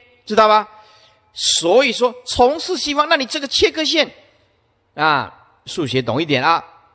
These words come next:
地球在这里，太阳在这里，画一线过来，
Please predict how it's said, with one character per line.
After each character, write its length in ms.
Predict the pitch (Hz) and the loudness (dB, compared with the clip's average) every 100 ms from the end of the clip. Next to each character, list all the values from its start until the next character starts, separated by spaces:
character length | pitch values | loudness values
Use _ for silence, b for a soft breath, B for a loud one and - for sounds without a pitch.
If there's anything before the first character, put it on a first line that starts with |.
| _ _ _ _ _ _ _ _ | _ _ _ _ _ _ _ _
地 120 | 233 | -10
球 140 | 190 151 | -4 2
在 140 | 190 | 2
这 140 | 170 180 | 2 0
里， 300 | 123 127 - _ _ _ _ _ _ _ _ _ _ | 0 -2 -8 _ _ _ _ _ _ _ _ _ _
太 140 | - | -2
阳 100 | - 170 | 0 2
在 120 | 196 | 0
这 140 | 202 | 2
里， 220 | 165 139 - _ | -2 -4 -12 _
画 260 | - - 247 | 0 2 2
一 100 | 254 | 0
线 180 | 311 | -2
过 200 | 269 294 | 4 4
来， 200 | 233 202 | 4 2